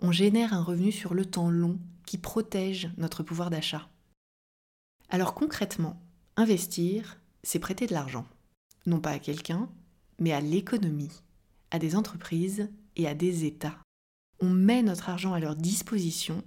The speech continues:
pour financer leur développement. Et en échange, on est rémunéré.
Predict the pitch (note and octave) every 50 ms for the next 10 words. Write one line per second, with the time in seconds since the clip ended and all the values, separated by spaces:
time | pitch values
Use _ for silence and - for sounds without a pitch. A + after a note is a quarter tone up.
0 | - _ _ _ _ - - - - - - - A3+ A3 G3 F3 E3+ - - -
1 | F3 G3 G3+ - - E3+ D3+ C#3+ D3+ D3+ F3 F3+ F3 F3 E3 D3+ - - - D3
2 | D3 - - _ _ _ _ _ _ _ _ _ _ - G3 G#3+ B3 C4+ B3 G#3+
3 | - - G#3+ G#3 A#3+ C#4 C4 F#3+ - - - - _ _ _ _ - F3+ F3+ F3
4 | E3+ E3+ G#3+ A3 A3+ A3 G3+ F3+ E3 D3+ C3+ - -